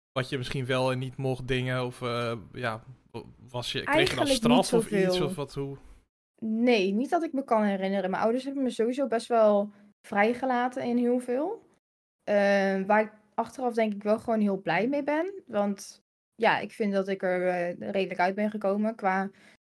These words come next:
Speaker 2: studie en dat soort dingen. Ehm, maar nee, ik heb niet het gevoel gehad dat ze heel erg achter mijn broek aan zaten van: "Je moet nu aan school en anders dit." Want dat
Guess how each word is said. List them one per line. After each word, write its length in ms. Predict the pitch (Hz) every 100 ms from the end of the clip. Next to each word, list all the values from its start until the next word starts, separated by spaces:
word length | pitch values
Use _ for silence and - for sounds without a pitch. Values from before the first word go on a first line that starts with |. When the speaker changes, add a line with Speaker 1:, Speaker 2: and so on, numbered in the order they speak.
| _
Speaker 2:
studie 460 | - 220 208 208 202
en 120 | 190
dat 140 | 190 190
soort 140 | 208
dingen. 400 | 196 185 202 277 _ _ _ _
Ehm, 560 | 208 208 202 202 196 190 _ -
maar 200 | 190 196
nee, 480 | 202 302 277 - -
ik 220 | 202 208
heb 140 | 202
niet 160 | 214 226
het 120 | 254
gevoel 380 | - 247 247 247
gehad 200 | 247 233
dat 140 | 233
ze 100 | -
heel 160 | 240 233
erg 140 | 233
achter 180 | 226 -
mijn 120 | 233 214
broek 180 | 233
aan 160 | 220 214
zaten 360 | 208 208 202 208
van: 280 | 208 208
"Je 80 | 208
moet 180 | 208 202
nu 140 | 220
aan 160 | 214 202
school 460 | 202 214 202 196 202
en 100 | 196
anders 220 | 190 196
dit." 140 | 196
Want 120 | 196
dat 300 | 196 196 -